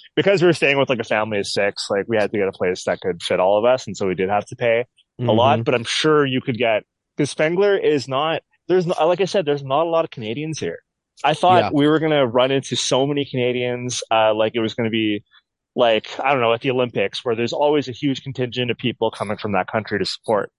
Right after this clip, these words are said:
Speaker 2: Mm-hmm.
Speaker 1: Uh, and also with the juniors, it's a lot of family who comes as well, right? Like, families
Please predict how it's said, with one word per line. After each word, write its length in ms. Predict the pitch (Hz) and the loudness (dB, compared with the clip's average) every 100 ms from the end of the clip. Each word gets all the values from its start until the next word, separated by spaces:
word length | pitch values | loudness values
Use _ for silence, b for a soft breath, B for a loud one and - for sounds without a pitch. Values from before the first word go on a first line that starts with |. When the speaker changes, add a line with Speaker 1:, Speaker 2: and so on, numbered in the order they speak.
| _ _ _ | _ _ _
Speaker 2:
Mm-hmm. 60 | 113 | 2
Speaker 1:
Uh, 480 | 104 101 101 98 101 127 | 4 6 6 4 2 2
and 300 | 123 117 113 | 2 2 2
also 300 | 113 135 147 | 2 2 2
with 80 | 127 | 0
the 80 | |
juniors, 560 | 110 165 151 120 117 - | -2 0 2 0 -2 -2
it's 140 | 139 143 | -4 0
a 40 | |
lot 120 | 131 | 0
of 80 | 117 | 0
family 420 | 110 107 135 104 | -4 -4 -2 -2
who 80 | 95 | -4
comes 240 | 92 95 90 | -4 -6 -6
as 100 | 87 | -2
well, 240 | 98 82 | 0 0
right? 260 | 85 98 110 | 0 0 0
Like, 140 | 113 - | -2 -2
families 360 | 107 104 95 | -2 -2 -4